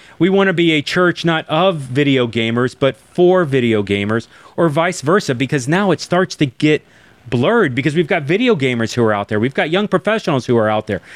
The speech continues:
We've got the Comic Sans font lovers of America out there. And you know what, man, if, if that non-Comic Sans person in your life needs Christ, share Christ with them.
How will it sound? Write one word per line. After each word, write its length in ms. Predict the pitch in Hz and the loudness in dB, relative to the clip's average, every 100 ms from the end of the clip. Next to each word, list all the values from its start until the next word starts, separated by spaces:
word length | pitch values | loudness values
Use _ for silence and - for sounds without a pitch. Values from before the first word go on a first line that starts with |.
| - | -4
We've 120 | 160 | -2
got 180 | 208 208 | 0 -2
the 60 | 165 | -4
Comic 380 | - 190 226 185 | -2 0 0 0
Sans 400 | 202 208 202 135 | 0 2 0 0
font 380 | 170 202 190 | 0 2 0
lovers 640 | 151 165 202 185 147 131 - - - | 0 0 2 2 0 -2 -10 -18 -6
of 240 | - 170 170 | -2 0 0
America 720 | 151 151 170 214 175 139 123 | 0 0 2 0 0 -2 -2
out 360 | 135 165 220 - | -2 -2 -2 -2
there. 320 | 107 101 107 - - - | -2 0 -4 -10 -16 -6
And 160 | 160 165 | -2 0
you 40 | |
know 120 | 190 | 2
what, 340 | 214 170 208 - | 2 2 0 -2
man, 280 | 196 226 151 | 0 0 0
if, 220 | 147 - | -2 -2
if 160 | 156 - | -2 -2
that 200 | 214 151 | -2 0
non-Comic 640 | 147 208 196 175 185 170 | 0 0 -2 -2 -2 -2
Sans 380 | - 165 185 170 | -2 0 -2 -2
person 420 | - 170 170 185 | -2 0 0 0
in 160 | 147 170 | 0 0
your 140 | 165 | 0
life 320 | 143 170 185 | 0 -2 0
needs 180 | 151 135 | -2 -2
Christ, 480 | - 127 202 - - _ _ _ _ _ | -2 -2 -2 -6 -14 _ _ _ _ _
share 180 | - 139 | -6 -4
Christ 300 | 127 117 98 | -2 -4 -4
with 140 | 92 | -6
them. 120 | 80 | -6